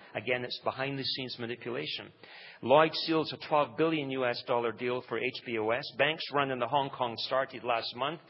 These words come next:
You watch out what's gonna happen in the Asian bank market in the next month. Just watch out. Ponder these words. September twenty-eighth, Canada lost a hundred billion dollars Canadian on the stock market. Now in the States, if you live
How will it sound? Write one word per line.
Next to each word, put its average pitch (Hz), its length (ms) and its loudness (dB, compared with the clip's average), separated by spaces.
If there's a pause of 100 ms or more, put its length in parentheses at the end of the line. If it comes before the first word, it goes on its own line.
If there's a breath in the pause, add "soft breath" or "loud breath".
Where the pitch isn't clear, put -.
(200 loud breath)
You 135 160 -2
watch 151 320 6
out 139 140 2
what's - 160 -8
gonna 127 180 -4
happen 127 300 -4
in 110 80 -6
the 120 120 -4
Asian 123 360 -4
bank 120 240 -2
market 107 340 -4
in 110 80 -10
the 107 80 -8
next 107 260 -8
month. 104 220 -8 (180 loud breath)
Just 131 240 -2
watch 139 300 4
out. 101 160 2 (180)
Ponder 131 280 2
these 135 240 -6
words. 98 280 -2 (280 loud breath)
September 143 460 -4
twenty-eighth, 147 580 0 (400 loud breath)
Canada 160 400 2
lost 139 300 4
a 123 40 -6
hundred 180 480 0
billion 147 300 0
dollars 131 420 2
Canadian 135 400 -4
on 117 80 -4
the 107 80 -4
stock 139 320 0
market. 151 320 0 (640 loud breath)
Now 143 400 6
in 120 160 0
the 117 100 -6
States, - 640 -2
if 120 160 -8
you 120 160 -2
live 147 160 2